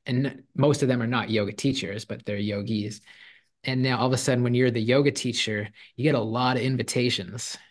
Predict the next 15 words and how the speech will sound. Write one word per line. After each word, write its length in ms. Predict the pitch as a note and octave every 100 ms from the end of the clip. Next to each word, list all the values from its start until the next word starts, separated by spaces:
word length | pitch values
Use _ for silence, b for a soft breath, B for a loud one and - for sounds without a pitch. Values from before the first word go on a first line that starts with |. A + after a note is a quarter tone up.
| b _ -
right? 260 | A2 B2
So, 140 | B2+ A2+
like, 140 | G#2
every, 320 | B2 B2+ - B B B B _ _ -
you 100 | A2
know, 140 | F#2+
M 180 | - C#3+
I 180 | C#3 C3
T 460 | B2 - C3+ C3 A#2
and 100 | A2
Northeastern 920 | C#3+ C3 C#3 C3+ - C#3 C3 C3 A#2+
and 160 | G2+
Boston 440 | A2+ C#3 B2 - A#2
College 680 | - C#3 C3 C3 B2+ B2+ A#2
and 240 | G#2 A2